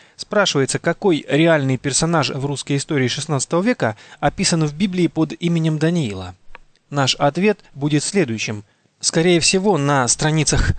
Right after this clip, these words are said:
книги Даниила рассказывается об известном митрополите московском и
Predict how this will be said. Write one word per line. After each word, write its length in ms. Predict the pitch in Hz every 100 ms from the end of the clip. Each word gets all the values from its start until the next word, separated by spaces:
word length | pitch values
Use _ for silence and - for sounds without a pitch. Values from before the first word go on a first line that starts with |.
| - -
книги 320 | 175 151 139
Даниила 580 | 139 160 196 233 190 160 -
рассказывается 840 | - 156 - 214 185 185 175 180 156 - _
об 240 | - 170 -
известном 680 | 160 135 135 185 - 170 151 -
митрополите 840 | 165 180 202 214 240 190 - 120 - -
московском 680 | 139 131 - 180 175 202
и 240 | 165 160